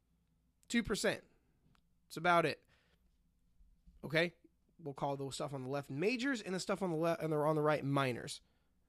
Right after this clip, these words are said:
The, so i-, if the stuff on the left causes you to have the majority of your results, that's where you wanna spend your most time,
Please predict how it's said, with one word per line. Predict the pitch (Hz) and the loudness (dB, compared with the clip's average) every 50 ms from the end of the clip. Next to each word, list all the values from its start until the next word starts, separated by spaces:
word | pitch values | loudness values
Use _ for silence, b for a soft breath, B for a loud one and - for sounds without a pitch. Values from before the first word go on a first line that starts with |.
| _ _ _ _ _ _ _ _ - | _ _ _ _ _ _ _ _ -8
The, | 156 147 135 - - | -8 -8 -8 -8 -10
so | - - 175 156 143 135 - - _ _ 165 | -4 0 2 2 2 0 -2 -8 _ _ 2
i-, | 165 165 160 - - | 4 4 4 2 0
if | 170 180 170 | -2 0 2
the | 180 170 | 2 2
stuff | - 330 294 285 | 8 8 8 8
on | 320 285 | 10 8
the | 233 196 | 8 8
left | 196 226 - - - - | 8 8 8 6 2 6
causes | 185 185 196 202 202 214 196 156 160 | 8 8 8 8 6 2 0 -2 -2
you | 175 180 180 180 b b b b b b b b _ _ _ _ _ _ _ _ _ - | -4 -2 -4 -4 b b b b b b b b _ _ _ _ _ _ _ _ _ -2
to | - 180 | -2 4
have | 175 180 180 170 | 6 6 6 6
the | 160 | 4
majority | 156 151 139 143 170 180 185 | 2 0 2 2 0 2 2
of | 175 160 | 0 2
your | 170 175 | 2 2
results, | 170 151 143 143 139 139 - - - - | 2 2 2 0 0 -2 -6 -12 -8 -2
that's | 160 165 - - | -2 -2 0 0
where | 220 | -2
you | 226 240 247 | 0 2 2
wanna | 240 214 | 2 2
spend | - - - 208 202 190 | 0 0 0 2 2 4
your | 180 170 | 4 4
most | 175 165 165 - - - | 4 2 2 0 -4 -4
time, | 156 143 123 113 110 135 | -4 -4 -4 -4 -8 -12